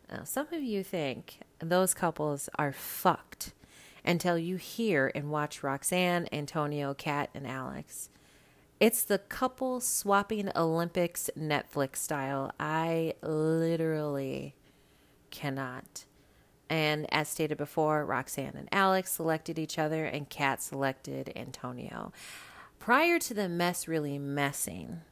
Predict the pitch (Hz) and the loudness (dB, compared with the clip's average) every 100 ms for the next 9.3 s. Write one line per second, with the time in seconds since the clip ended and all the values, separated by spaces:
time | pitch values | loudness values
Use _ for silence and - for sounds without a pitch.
0 | _ - - 247 302 311 196 170 - - | _ -4 4 6 6 2 -2 -2 -4 -8
1 | _ 160 160 160 - 175 170 156 147 - | _ 0 2 2 0 0 0 -2 -2 2
2 | 160 156 139 - - - - - - - | 2 2 0 -6 -12 -14 -16 -20 -20 -20
3 | - 156 - 151 151 151 - 147 147 - | -4 0 2 0 2 2 0 -4 -4 -2
4 | 147 143 143 135 135 139 - - - 151 | -2 0 0 2 0 -2 -8 -20 -2 4
5 | 147 - _ _ _ _ _ _ _ _ | 4 2 _ _ _ _ _ _ _ _
6 | _ _ _ _ _ _ - 185 180 160 | _ _ _ _ _ _ -4 2 2 2
7 | 160 151 160 151 143 - - 190 185 165 | 0 2 4 4 2 0 2 4 4 4
8 | 160 165 160 151 147 147 147 143 - 151 | 0 2 4 4 2 2 2 0 -2 -2
9 | 143 139 139 | 2 2 0